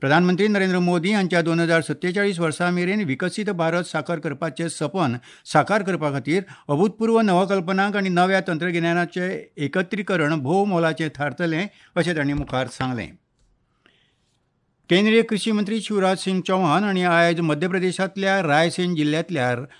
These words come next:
रामसिया गांवांत देशव्यापी खेत बचाव अभियान सुरू केलें. हें अभियान म्हयनोभर चलतलें. शेत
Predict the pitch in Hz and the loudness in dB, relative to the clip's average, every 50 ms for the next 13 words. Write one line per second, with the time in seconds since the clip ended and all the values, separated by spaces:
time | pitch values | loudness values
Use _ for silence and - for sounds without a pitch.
0 | _ - 127 135 147 156 175 190 175 - 208 196 190 190 170 170 160 151 165 180 | _ -4 0 2 4 4 4 2 0 0 2 2 2 2 2 2 2 2 2 0
1 | 190 175 127 147 160 160 - 196 196 190 190 185 202 202 190 - - 165 185 175 | 0 -2 0 0 0 0 2 2 2 2 0 0 -2 -6 -6 -4 -2 0 0 0
2 | 185 175 170 165 139 170 165 165 160 135 143 156 156 151 151 147 - 156 147 143 | 0 -2 -2 -2 0 0 2 2 2 0 0 0 0 0 0 -2 -2 -4 -4 -4
3 | 139 135 120 98 78 76 - _ - - - - - 147 147 139 127 131 165 175 | -2 -2 -4 -4 -6 -8 -12 _ -20 -20 -16 -6 0 2 4 4 4 4 4 4
4 | 175 190 226 226 190 151 151 165 175 180 156 147 151 147 - 160 139 120 143 131 | 4 4 4 2 2 2 4 4 4 2 2 2 2 0 0 -2 -2 -2 -2 -2
5 | 120 92 78 78 - _ _ _ - - - _ - - 170 170 180 | -2 -2 -4 -8 -12 _ _ _ -20 -20 -20 _ -2 2 4 4 4